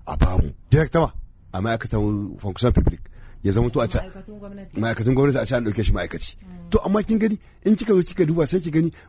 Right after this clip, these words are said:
Speaker 1: ƙungiyoyin namu daga nan kin da na can babban birnin Yaman suna bakin ƙoƙarinsu. To, amma sai a bar su da abin, abin sai a samu sanyayya. To, a komo a buga dokan nan, a bi hanya ta gaskiya,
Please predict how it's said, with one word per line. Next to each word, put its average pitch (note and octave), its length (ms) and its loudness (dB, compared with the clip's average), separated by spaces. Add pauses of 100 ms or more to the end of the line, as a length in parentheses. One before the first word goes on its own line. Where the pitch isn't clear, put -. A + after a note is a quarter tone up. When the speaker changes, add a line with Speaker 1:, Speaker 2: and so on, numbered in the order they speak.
(100)
Speaker 1:
ƙungiyoyin A3 420 4
namu F3 220 4
daga B2 240 2
nan F3 260 4
kin C3+ 160 2 (220)
da B2+ 80 4
na D3 100 4
can F3+ 240 2
babban B2+ 360 0
birnin D#3 260 4
Yaman C3+ 220 0 (200)
suna E3+ 360 4
bakin G#2 280 2
ƙoƙarinsu. E2+ 400 -2 (280)
To, - 120 0
amma A#2 260 0
sai - 140 -6
a G2 140 -2
bar G#2 200 -2
su - 120 -8
da - 100 -4
abin, D#2 180 -6 (220)
abin G#2 260 2
sai - 140 -6
a - 60 -4
samu F#2 260 2
sanyayya. E2 480 -2 (220)
To, B2+ 180 -2
a - 80 -4
komo A#2+ 420 0
a E2+ 80 -4
buga E2+ 220 2
dokan E2 420 0
nan, E2 120 -8 (260)
a F2+ 120 -4
bi - 100 4
hanya G2+ 420 -2
ta F#2 80 -4
gaskiya, F#2 440 -8